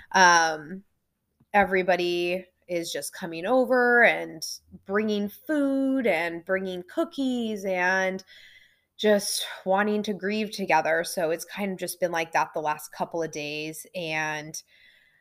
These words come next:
um, it, yeah, it's been, it's been really, really, really sad. But the good thing is, is that my mom is here, the family is all together,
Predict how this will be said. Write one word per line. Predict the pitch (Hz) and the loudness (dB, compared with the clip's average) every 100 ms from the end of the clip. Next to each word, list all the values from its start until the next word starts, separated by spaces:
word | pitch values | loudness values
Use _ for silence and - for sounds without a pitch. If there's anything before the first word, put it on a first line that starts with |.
| - | -4
um, | 185 175 160 147 - 95 196 202 _ - | 0 2 2 -2 -6 -8 -10 -12 _ 0
it, | 208 202 202 - - - | 2 2 0 -6 -6 -2
yeah, | 247 294 139 120 | 4 4 4 0
it's | 233 226 | -2 -2
been, | - 269 254 247 254 - | 2 4 4 0 -2 -4
it's | 226 | -4
been | - 294 233 | -2 -2 2
really, | 196 185 | 2 2
really, | 185 180 175 | 2 2 0
really | 165 156 160 | -2 -2 -4
sad. | - 135 117 120 185 262 - _ _ _ _ _ _ _ _ - - _ _ | -4 -2 0 0 -2 -4 -8 _ _ _ _ _ _ _ _ -20 -20 _ _
But | 254 247 202 185 226 - - 196 | 8 10 10 8 2 -16 -20 -18
the | 196 - | -18 -14
good | 208 208 _ | -14 -14 _
thing | 214 196 202 | -8 -8 -6
is, | 165 156 170 - | -8 -8 -8 -12
is | 175 | -8
that | 165 156 160 - - | 0 2 0 -4 -6
my | 170 170 | -6 -4
mom | 190 180 175 175 | -2 -2 -2 -4
is | 175 | -10
here, | - - 160 160 160 160 160 | -12 -6 -2 0 0 -2 -6
the | 175 | -12
family | - 175 165 175 170 160 | -8 -6 -6 -8 -10 -12
is | 165 | -10
all | - 156 | -8 -6
together, | 147 - - 143 143 135 143 170 | -8 -14 -12 -8 -6 -4 -4 -6